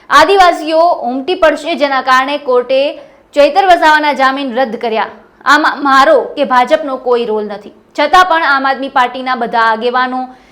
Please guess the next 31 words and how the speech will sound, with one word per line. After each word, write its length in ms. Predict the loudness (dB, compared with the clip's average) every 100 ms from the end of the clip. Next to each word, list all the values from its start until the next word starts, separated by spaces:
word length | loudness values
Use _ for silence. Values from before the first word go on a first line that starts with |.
| _ 0
ચૈતરભાઈના 580 | 2 4 2 2 0 -2
પરિજનો, 560 | -2 -2 -2 -2 -2
કાર્યકરો 760 | -4 2 2 2 0 0 0 0
અને 220 | -2 -6
શુભેચ્છકો 840 | -6 -2 -2 -2 -6 -2 -2 -4 -8 -16 -2
આ 120 | 0
સમગ્ર 440 | 0 2 2 2 0
ઘટનામાં 580 | 0 -4 -4 -4 -4
મને 280 | -2 -2 -2
તથા 380 | -2 -4 0 0
ભાજપને 600 | 2 0 -2 -8 -8 -8
જવાબદાર 580 | -6 -4 -4 0 0 2
ગણે 260 | -2 -6
છે, 340 | -6 -4 -4 -6 -18 _
જે 140 | -6 -4
ખરેખર 640 | -2 0 0 0 0 -2 -2 -16 _ _ _ _ 2
અયોગ્ય 540 | 2 2 -4 -6 -10
છે. 220 | -10 -14 -14 _ _ _ _ _ _ _ _ _ 0
પોતાની 360 | 4 2 2
પોસ્ટમાં 760 | 0 0 -2 -2 2 4 4 4
આગળ 280 | 4 2 0
મનસુખ 380 | -4 -8 -8
વસાવાએ 440 | -8 -2 0 2 0
લખ્યું 320 | -2 -4 -8
છે 160 | -8 -8
કે 320 | -8 -4 -4
એલફેલ 420 | -4 0 0 0
મીડિયામાં 640 | -6 -6 -2 -2 -2 -2 0
ગમે 260 | -2 0
તેના 280 | -2 -4 -4
પર 180 | -4